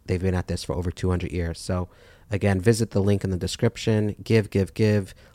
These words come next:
Let us know that you gave. And, um, in that merit,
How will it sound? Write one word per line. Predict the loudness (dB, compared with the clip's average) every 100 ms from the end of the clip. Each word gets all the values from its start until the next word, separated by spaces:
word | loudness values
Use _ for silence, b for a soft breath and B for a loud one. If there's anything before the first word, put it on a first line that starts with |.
| b
Let | 2
us | 2 4
know | 6
that | 6 2
you | 0
gave. | 2 2 2 -2 -8 -8
And, | -2 0 0 -2 -2
um, | 0 0 -2 -4 -8 -14 B B -2
in | 2
that | 4 4
merit, | 4 4 2 -4